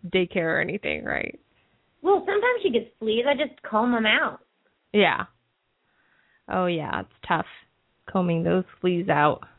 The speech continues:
Speaker 1: but
Speaker 2: Yeah.
Speaker 1: you gotta do it.
Speaker 2: I know, become like a little monkey.
Speaker 1: Yeah. <laughs>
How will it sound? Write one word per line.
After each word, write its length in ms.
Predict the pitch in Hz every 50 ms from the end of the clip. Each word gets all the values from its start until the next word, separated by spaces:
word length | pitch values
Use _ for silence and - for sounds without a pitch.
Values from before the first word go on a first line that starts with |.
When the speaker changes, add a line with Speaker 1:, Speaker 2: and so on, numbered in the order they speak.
| _ _ _ _ _
Speaker 1:
but 260 | 160 151 143 - -
Speaker 2:
Yeah. 140 | 214 214 214
Speaker 1:
you 100 | 180 170
gotta 220 | 180 175 180 180
do 260 | 180 180 208 226 226 202
it. 260 | 185 180 - - - - _ _ _ _ _ _ _ _ _ _ _
Speaker 2:
I 100 | 240 233
know, 200 | 240 254 262 226
become 280 | 196 202 - 233 220 214
like 140 | 202 190 196
a 40 |
little 160 | 190 190 185 185
monkey. 600 | 185 180 185 196 226 233 - - - - - _ _ _ _ _ _ _ _ -
Speaker 1:
Yeah. 360 | 220 208 190 185 175 - 240 - - -
<laughs> 180 | 415 - -